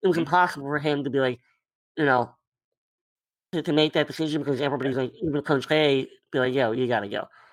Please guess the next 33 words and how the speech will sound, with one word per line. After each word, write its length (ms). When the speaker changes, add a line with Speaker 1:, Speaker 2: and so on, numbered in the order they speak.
Speaker 1:
You 80
Speaker 2:
Right. 80
Speaker 1:
gotta 200
go 120
make 160
that 160
eighty 240
million 260
dollars 300
or 60
whatever 260
he 140
made 280
from 120
Nike 320
before 280
he 100
even 160
played 240
a 40
game." 320
Speaker 2:
Right. 260
The 120
N 80
I 100
L, 320
it, 240
it 200
puts, 520
it, 220
it, 260
it 220
makes 640